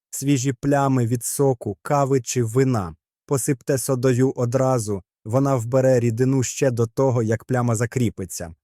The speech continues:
У пранні додавання один-два склянки соди підсилює дію порошку,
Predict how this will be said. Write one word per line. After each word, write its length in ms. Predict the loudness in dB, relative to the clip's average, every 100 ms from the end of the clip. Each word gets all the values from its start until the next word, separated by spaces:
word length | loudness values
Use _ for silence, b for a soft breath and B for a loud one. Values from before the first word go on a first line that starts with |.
| -6
У 120 | -6
пранні 420 | 0 0 2 0
додавання 680 | 0 0 0 2 0 0 -2
один-два 720 | 0 0 2 2 0 0 -2 -2
склянки 500 | -2 -2 -2 -2 -4
соди 440 | 0 0 0 -2
підсилює 720 | -2 -6 -2 0 2 2 0
дію 360 | 0 0 0 0
порошку, 720 | 0 2 2 -2 -6 -12